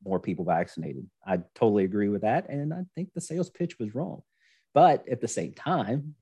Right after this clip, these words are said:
I'm sitting here vaccinated and I don't wear a mask. Uh, Tennessee, nobody wears a fucking mask. It's been, it's been wide open here for a year. But, um,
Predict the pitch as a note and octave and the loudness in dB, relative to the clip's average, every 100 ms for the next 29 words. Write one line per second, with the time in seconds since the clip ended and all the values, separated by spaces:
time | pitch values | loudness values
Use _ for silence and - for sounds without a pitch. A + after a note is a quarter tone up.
0 | _ _ - - E2 G2 F#2+ G2+ E2+ D3+ | _ _ -18 -14 -4 0 2 2 4 2
1 | - E2 F#2 C#3+ G2 F#2 F2 F2+ D3 A#2 | 0 -2 0 0 0 -4 -6 -4 -2 -2
2 | G2+ G2 G2+ B2+ - F2 F2+ D#2+ - G#2+ | -2 -2 -6 -10 -10 -6 -4 -4 -2 -2
3 | - G#2 F#2 F#2+ D#2 D#2 D#2 - - F2+ | -2 -2 0 0 0 -4 -8 -10 -8 -4
4 | F2+ F2+ A#2+ G#2 F2+ - _ G3+ B2 G2+ | -4 -2 -4 -2 -6 -8 _ 2 4 8
5 | A2 G#2 G2 E2+ F2+ A#2 - E2+ F2+ A#2 | 8 8 6 2 0 0 2 0 2 2
6 | D2+ - _ _ _ - A2+ G#2+ G2 F2+ | 0 -8 _ _ _ 2 6 6 4 0